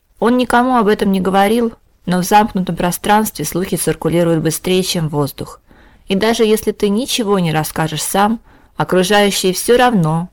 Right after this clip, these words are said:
выведают твою подноготную. Девушка знала, что его жена и ребенок в тот самый момент находились где-то неподалеку. Поэтому он имел редкую возможность, которой были лишены другие,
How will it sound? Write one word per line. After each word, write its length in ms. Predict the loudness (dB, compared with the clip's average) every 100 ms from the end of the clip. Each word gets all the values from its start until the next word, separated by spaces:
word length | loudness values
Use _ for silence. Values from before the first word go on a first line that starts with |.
| -6
выведают 640 | 0 0 0 0 0 -2
твою 320 | -2 0 0
подноготную. 920 | -2 -2 -2 0 0 0 -4 -6 -8 -12 _ _ _ -6
Девушка 440 | 0 2 2 2
знала, 420 | 2 4 4 4 0
что 220 | 0 2
его 180 | 2 2
жена 380 | 2 2 4
и 40 | 2
ребенок 440 | 4 2 2 0
в 20 |
тот 160 | -4 -4
самый 280 | 0 0 2
момент 500 | 2 2 0 0 -4
находились 580 | -6 0 0 0 -2 -2
где-то 340 | -2 -2 -2
неподалеку. 800 | -2 -2 0 2 2 0 -4 -10 -12 _ _ -2
Поэтому 680 | 2 2 2 0 0 -2 -4 -2
он 180 | 0
имел 220 | 2 2 2
редкую 400 | 2 0 0 0
возможность, 720 | 0 2 0 0 -2 -6 -4
которой 340 | -4 0 0
были 200 | 0 0
лишены 500 | 0 -2 -2 0 0
другие, 580 | 0 -2 0 0 0 -4